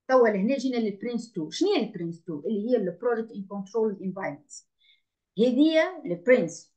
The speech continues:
تو يعطيها لي معهد اللي هو نسميوه المعهد البريطاني، الاكسيلوس. اوكي؟ معهد الاكسيلوس، الكل موجودين في الباوربوينت، اوكي نرجع نوريكم جوست.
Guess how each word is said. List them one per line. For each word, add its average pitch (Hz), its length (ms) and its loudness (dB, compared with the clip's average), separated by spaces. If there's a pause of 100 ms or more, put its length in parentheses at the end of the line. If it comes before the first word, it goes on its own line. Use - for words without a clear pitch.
(220)
تو 285 320 0 (280)
يعطيها 220 540 2
لي 226 200 -2
معهد 247 400 0
اللي 196 200 -4
هو 254 120 0
نسميوه 214 480 -2
المعهد 196 600 -2
البريطاني، 180 720 0 (440)
الاكسيلوس. 190 840 -6 (920)
اوكي؟ - 380 4
معهد 240 480 2
الاكسيلوس، 196 640 0
الكل 233 240 0
موجودين 226 400 2
في 233 60 -2
الباوربوينت، 220 500 -4
اوكي 220 200 -12
نرجع 214 380 -6
نوريكم 185 440 -6
جوست. 190 360 -14